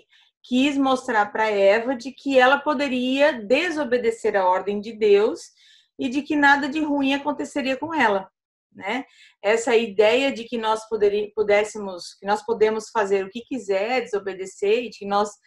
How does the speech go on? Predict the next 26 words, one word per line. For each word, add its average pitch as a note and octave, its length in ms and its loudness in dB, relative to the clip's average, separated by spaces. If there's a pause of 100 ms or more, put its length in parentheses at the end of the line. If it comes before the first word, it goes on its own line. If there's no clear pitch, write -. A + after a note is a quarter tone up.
(340)
não D4+ 260 4
vamos D#4 300 2
ter C4+ 180 -6
consequências A#3 680 -4
negativas G3 600 -6
para B3 320 2
com B3 120 -2
as A3+ 180 -4
nossas G3+ 480 -2
atitudes, A#3+ 640 -10 (540)
vem A3+ 760 0 (120)
e A3 60 -8
sempre A#3+ 520 -4
veio G3 480 -2
e A3 60 -6
sempre C#4+ 500 -2
virá G3+ 600 0 (400)
de - 100 -20
Satanás. - 720 -8 (360)
Né? F#3 200 -4
Essa G#3+ 200 -2
ideia G3 280 0
de F3+ 80 -16
distorcer B3+ 1000 0
as G#3+ 220 -2
palavras, G3+ 800 -2